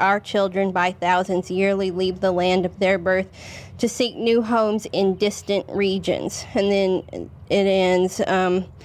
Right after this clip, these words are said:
"Can it be cruel in the government when, by events which it cannot control, the Indian is made discontent in his ancient home to purchase his lands, give him a new and extensive territory, to pay the expense of his removal,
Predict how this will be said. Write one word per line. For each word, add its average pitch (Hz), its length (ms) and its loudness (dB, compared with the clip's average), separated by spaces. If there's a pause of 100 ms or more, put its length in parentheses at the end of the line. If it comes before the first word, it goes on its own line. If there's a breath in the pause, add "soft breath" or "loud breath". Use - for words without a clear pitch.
(200 loud breath)
"Can 254 220 2
it 214 120 -2
be 226 120 -4
cruel 254 400 4
in 220 160 2
the 220 100 2
government 208 640 0
when, 202 240 0
by 190 160 2
events 196 580 -2
which 202 180 -2
it - 140 -2
cannot 208 480 0
control, 196 600 2
the 180 180 0
Indian 202 460 0
is 190 200 -2
made 190 320 0
discontent 208 800 0
in 185 140 0
his 190 340 0
ancient 202 440 0
home 190 400 0
to 196 120 -4
purchase 214 540 -4
his 208 240 0
lands, 190 500 2 (380 loud breath)
give 226 180 2
him 220 220 2
a 196 80 2
new 226 300 4
and 208 220 2
extensive 208 640 -2
territory, 185 800 0
to 208 160 -4
pay 226 320 0
the 208 160 0
expense - 560 -2
of 202 80 -2
his 226 260 2
removal, 202 640 2